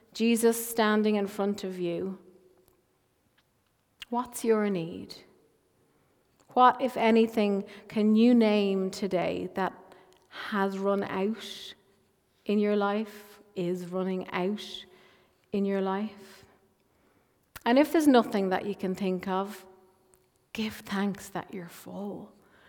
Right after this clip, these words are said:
Give thanks that you're in that place. But for those of us who are in that place where there is a little bit of stuff running out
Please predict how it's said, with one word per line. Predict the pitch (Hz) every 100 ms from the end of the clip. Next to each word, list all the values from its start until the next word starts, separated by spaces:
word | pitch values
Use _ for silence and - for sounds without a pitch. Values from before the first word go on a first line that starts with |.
| _ _ _ _
Give | 226 208
thanks | - 196 190 -
that | - -
you're | 180
in | 175 180
that | 175 185 -
place. | - 156 165 - - - - _ _ _ _ _ _ _ _ _ 466 _ _ _ _ _ _ _ _ - -
But | 214
for | - 226
those | 233 240 247
of | 226
us | 220 214
who | - 226 214 208 202 - - -
are | 190
in | 208 226 233
that | 202 -
place | - 190 185 180 - 202
where | 196 185 180 185 - - - - _ _ _ _ _ _ _ - _ _ _ _ -
there | 220 220
is | 220
a |
little | 208 185 175
bit | 175
of | 180
stuff | - - 180 - - -
running | 180 175 170 -
out | 160 151 - - - -